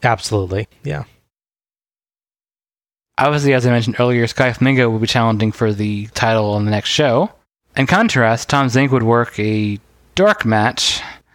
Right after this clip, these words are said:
Speaker 2: with J Y D and Big Josh
Speaker 1: Oh.
Speaker 2: against Richard Morton, Tracy Smothers, who is still around if my Wikipedia is saying otherwise, <laughs> and D D P.
Speaker 1: Okay, well, you know, that, that might be okay.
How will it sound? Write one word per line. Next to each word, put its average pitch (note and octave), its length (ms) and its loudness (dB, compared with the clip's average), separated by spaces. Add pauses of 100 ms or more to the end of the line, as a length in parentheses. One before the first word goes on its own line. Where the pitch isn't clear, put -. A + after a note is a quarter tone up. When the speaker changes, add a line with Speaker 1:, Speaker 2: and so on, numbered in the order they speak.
(340)
Speaker 2:
with A#2+ 480 2
J C#3+ 160 2
Y D3 200 4
D B2+ 240 2
and A2+ 120 2
Big G#2+ 180 -2
Josh A#2+ 580 0 (320)
Speaker 1:
Oh. G#2+ 580 0
Speaker 2:
against A#2+ 680 -2 (420)
Richard D3+ 200 2
Morton, B2+ 540 2
Tracy D#3+ 300 0
Smothers, D3+ 440 0
who A#2+ 140 2
is C#3+ 100 2
still D3+ 200 2
around C#3+ 260 2
if A2 100 -2
my A#2 60 0
Wikipedia A2+ 380 0
is A2+ 120 0
saying A#2+ 180 0
otherwise, G#2+ 600 0 (460)
<laughs> - 460 -14
and C#3 240 2
D B2+ 120 2
D A#2+ 100 2
P. G2 240 -4 (880)
Speaker 1:
Okay, A#2 440 4
well, D3 400 2
you D3 80 -2
know, C3+ 220 0 (500)
that, C3 300 0
that C#3 180 2
might D3 380 2
be F#3+ 180 2
okay. G#3+ 500 2